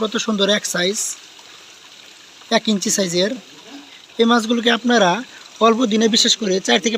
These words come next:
পাঁচ মাসের মধ্যে বাজারজাত করতে পারবেন। আর চার থেকে পাঁচ মাসে প্রতিটি মাছের ওজন হবে এক থেকে দেড় কেজি। এই মাছগুলো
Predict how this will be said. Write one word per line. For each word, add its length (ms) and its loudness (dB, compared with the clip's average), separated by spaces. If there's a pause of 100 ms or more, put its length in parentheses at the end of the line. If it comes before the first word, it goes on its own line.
পাঁচ 140 -2 (100)
মাসের 260 0
মধ্যে 240 -2
বাজারজাত 400 -2
করতে 200 -2
পারবেন। 240 -8 (640)
আর 140 -2
চার 200 2
থেকে 220 0
পাঁচ 140 0 (100)
মাসে 240 0
প্রতিটি 380 -4
মাছের 260 -2
ওজন 260 -2
হবে 180 0 (160)
এক 60 -4 (100)
থেকে 220 0
দেড় 180 0
কেজি। 220 -8 (3250)
এই 100 8
মাছগুলো 340 2